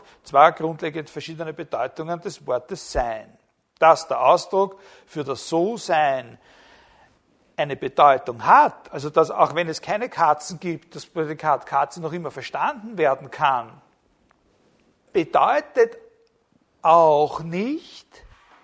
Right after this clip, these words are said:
dass etwas anderes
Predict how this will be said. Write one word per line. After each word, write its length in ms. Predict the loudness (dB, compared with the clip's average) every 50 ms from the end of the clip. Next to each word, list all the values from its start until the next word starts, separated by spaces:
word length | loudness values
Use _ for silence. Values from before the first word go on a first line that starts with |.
| -20 -20 _ _ _ _ _ _ _ _ _ -2
dass 300 | 4 6 6 6 6 2
etwas 580 | -2 -2 -2 -2 2 0 0 0 -2 -12 -4 2
anderes 1080 | 4 4 4 4 2 6 6 8 8 8 4 0 0 -4 -8 -12 -12 -12 -14 -14 _